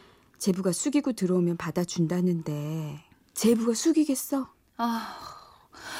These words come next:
Speaker 2: 도대체 왜 저러는지 모르겠어. 애도 뒷전이고 갈수록 점점 심해진다니까. 매번 선거 때마다 투표소까지 꼭 날 데리고 가서는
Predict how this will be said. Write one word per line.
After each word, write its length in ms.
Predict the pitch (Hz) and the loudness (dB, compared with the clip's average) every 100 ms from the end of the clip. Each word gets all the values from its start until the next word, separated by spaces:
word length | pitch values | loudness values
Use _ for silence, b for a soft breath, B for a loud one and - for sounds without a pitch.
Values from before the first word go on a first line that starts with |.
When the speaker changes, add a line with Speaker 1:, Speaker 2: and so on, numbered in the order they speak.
| B | B
Speaker 2:
도대체 380 | - 277 - 208 | 2 2 2 -2
왜 100 | 175 | 2
저러는지 420 | 226 494 494 453 | 6 6 4 0
모르겠어. 1080 | 277 240 247 - - 175 170 180 185 - - - B B - | -2 -2 -2 -4 -2 -2 -2 -4 -6 -8 -12 -16 B B -2
애도 260 | 170 214 233 | 0 0 -4
뒷전이고 520 | 202 - 262 233 220 | -8 -2 0 0 -4
갈수록 380 | - 208 208 233 | -4 -4 -4 -10
점점 320 | - 202 240 | 0 2 2
심해진다니까. 1000 | 240 403 392 339 294 262 170 170 247 392 b b b b | 2 2 2 4 2 2 2 2 2 0 b b b b
매번 320 | 190 196 240 269 | 2 4 4 2
선거 280 | 349 339 | 2 0
때마다 560 | - 294 262 214 226 247 | 2 2 2 4 4 2
투표소까지 640 | 302 - 403 339 262 254 - | -2 -4 -2 0 -2 -4 -6
꼭 240 | - 349 | 2 6
날 160 | 285 226 | 6 4
데리고 300 | 226 247 269 | 0 -2 -2
가서는 500 | 262 254 233 359 | -2 0 0 2